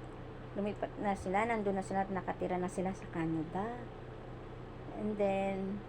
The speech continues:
yung condo nila, pinaupahan na nila, pinaparent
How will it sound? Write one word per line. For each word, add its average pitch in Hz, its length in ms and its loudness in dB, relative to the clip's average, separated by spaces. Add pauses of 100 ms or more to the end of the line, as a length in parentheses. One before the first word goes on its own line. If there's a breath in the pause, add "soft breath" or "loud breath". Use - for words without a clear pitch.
(440)
yung 214 160 -2
condo 214 240 2
nila, 202 480 2 (1120)
pinaupahan 185 720 2
na 175 80 2
nila, 165 400 2 (320)
pinaparent 170 580 0